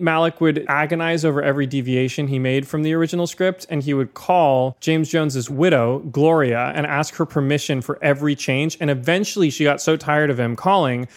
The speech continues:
that she says, "Terry, you have my husband's voice. You're writing in his musical key. Now what you must do is improvise."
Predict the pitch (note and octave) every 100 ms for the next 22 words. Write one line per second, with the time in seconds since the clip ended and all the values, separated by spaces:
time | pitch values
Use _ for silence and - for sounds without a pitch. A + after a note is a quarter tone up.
0 | - - D#3+ - D#3+ E3 C#3+ C#3 - -
1 | E3+ F3+ F3+ D#3 D#3 D#3+ E3+ E3+ E3 E3+
2 | C#3+ C#3+ C3+ C3 - C3+ B2+ C3+ D#3 D#3
3 | D#3 D3+ C#3 C#3 C#3+ - C3+ C3 C#3 C3+
4 | C3+ C#3+ D3+ C#3 C3 - B2+ A#2+ B2+ C3
5 | - C#3 A#2 A2 A2 A2 C#3+ -